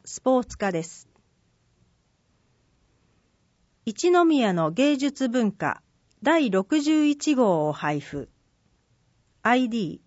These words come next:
一零一三六三九。特集、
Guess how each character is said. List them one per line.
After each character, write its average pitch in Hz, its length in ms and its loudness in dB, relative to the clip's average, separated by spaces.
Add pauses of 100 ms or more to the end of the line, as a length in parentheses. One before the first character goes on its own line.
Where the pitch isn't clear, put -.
(280)
一 302 260 -2
零 294 260 2
一 185 240 -8
三 190 360 -2
六 160 200 -6
三 214 300 -4
九。 - 380 -8 (1800)
特 - 260 -6
集、 277 420 -2